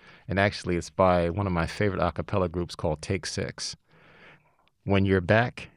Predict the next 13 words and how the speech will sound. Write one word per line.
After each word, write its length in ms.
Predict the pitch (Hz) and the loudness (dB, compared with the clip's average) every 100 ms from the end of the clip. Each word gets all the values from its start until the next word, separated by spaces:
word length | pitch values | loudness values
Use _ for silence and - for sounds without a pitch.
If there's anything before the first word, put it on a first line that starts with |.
| _ _ _ _ _ | _ _ _ _ _
you're 160 | - 92 | 2 2
winning. 380 | 92 101 76 76 - _ _ _ _ _ _ _ - | 4 4 2 -2 -10 _ _ _ _ _ _ _ 2
All 240 | 101 107 | 6 6
there's 240 | 107 98 | 6 2
left 220 | 98 101 - | 2 -2 -2
to 60 | 95 | -4
do 300 | 101 98 80 | 0 0 -2
is 180 | 82 | -4
reset. 460 | 87 92 - 90 - - _ _ _ _ _ _ _ _ | -4 -4 -4 -6 -8 -12 _ _ _ _ _ _ _ _
You 120 | 92 | -4
can 100 | - | -4
start 320 | 85 - 90 | -2 4 4
over." 360 | 87 87 98 95 | 4 0 -4 -10